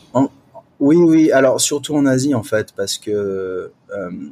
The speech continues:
bon, je, je veux pas être désagréable et, et, et je sais que... Euh, beaucoup de, de, de Français, de Françaises écoutent ce podcast, euh, parce que, bah, on parle en français.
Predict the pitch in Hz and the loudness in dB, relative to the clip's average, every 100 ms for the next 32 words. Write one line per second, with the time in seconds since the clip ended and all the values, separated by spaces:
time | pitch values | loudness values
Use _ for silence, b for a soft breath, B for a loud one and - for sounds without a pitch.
0 | - _ _ _ _ _ _ 98 87 104 | -20 _ _ _ _ _ _ -14 -12 -12
1 | 107 92 107 - 110 107 107 107 107 120 | -16 -14 -14 -2 -2 -2 -4 -6 -2 2
2 | 127 135 113 104 104 110 95 104 104 - | 4 4 2 -2 0 0 0 -2 -4 -4
3 | 117 - 95 92 87 _ _ - 76 - | -4 -4 -6 -8 -16 _ _ -14 -14 -14
4 | - - 101 107 - 120 110 101 95 95 | -20 -20 -16 -16 -8 -2 0 2 -2 -6
5 | 87 b b _ 95 - 110 - 104 - | -14 b b _ -18 -8 -4 -2 -2 -4
6 | 107 113 104 98 - 95 120 101 95 120 | -4 -2 -2 -6 -10 -14 -12 -12 -8 -4
7 | 135 131 80 87 82 - 82 82 76 90 | -4 -6 -10 -14 -14 -16 -6 -6 -6 -8
8 | 95 92 90 92 - 123 | -8 -8 -12 -12 -6 -6